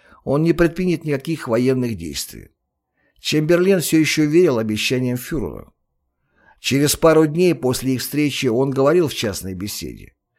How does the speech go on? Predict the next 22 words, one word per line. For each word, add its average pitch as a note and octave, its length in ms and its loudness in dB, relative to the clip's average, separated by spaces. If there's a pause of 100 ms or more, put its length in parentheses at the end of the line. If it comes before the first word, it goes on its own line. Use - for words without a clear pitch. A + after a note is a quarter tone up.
(440)
"Несмотря E3 580 4
на E3 140 0
твердость D3+ 600 -2
и C#3 120 -4
жестокость, C#3+ 800 -2 (340)
которые, C3+ 400 2
как C3+ 220 -4
мне C3+ 120 -4
показалось, C3+ 640 0
я C3+ 120 2
прочел C3+ 520 -2
на G#2 60 -4
его A2+ 160 -2
лице, B2 440 -6 (640)
у A2+ 80 -4
меня F3 220 4
создалось F3 480 4
впечатление, E3+ 720 0
что B2+ 300 0
передо C#3 320 0
мной D3+ 160 0
человек, E3+ 540 2